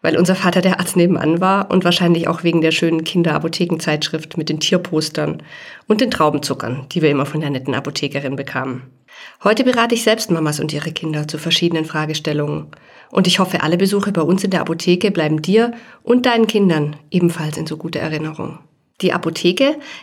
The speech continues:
ersetzt natürlich nur bei leichteren Erkrankungen durchaus oft den Kinderarzt.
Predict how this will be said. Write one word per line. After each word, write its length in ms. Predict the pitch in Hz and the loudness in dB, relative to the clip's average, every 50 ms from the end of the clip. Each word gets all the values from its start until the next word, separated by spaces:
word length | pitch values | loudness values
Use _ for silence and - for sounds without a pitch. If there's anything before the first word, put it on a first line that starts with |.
| - | -4
ersetzt 400 | - 185 185 196 185 185 - - | -2 0 0 0 0 -2 -2 -2
natürlich 340 | 170 165 - - 185 196 196 | -2 0 2 4 4 4 4
nur 100 | 190 175 | 2 0
bei 100 | 156 160 | 0 -2
leichteren 440 | 160 156 147 147 - - 196 196 190 | -2 -4 -4 -2 -2 0 0 2 0
Erkrankungen 680 | - 190 - - 185 190 196 - 220 208 220 220 214 - | 0 -2 -2 -2 -2 -2 0 2 4 4 4 4 4 2
durchaus 460 | 170 170 185 - - - 254 247 - | 2 2 4 4 2 0 0 0 -2
oft 220 | - 170 - - - | -4 -4 -4 -2 -2
den 100 | 202 247 | 0 0
Kinderarzt. 640 | 240 - 285 247 196 - - - - - - - - | 2 2 4 4 4 2 0 -2 -6 -8 -12 -16 -18